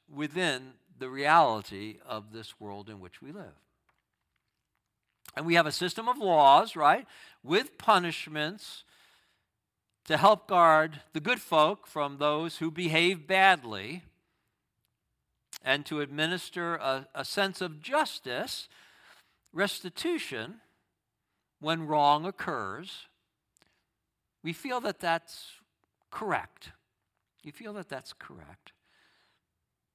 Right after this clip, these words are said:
Yet I think as disciples of Christ, we can't just leave it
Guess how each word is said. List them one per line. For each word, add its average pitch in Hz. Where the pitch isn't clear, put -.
Yet 240
I 233
think 277
as 226
disciples 185
of -
Christ, 117
we 165
can't 320
just -
leave 180
it 104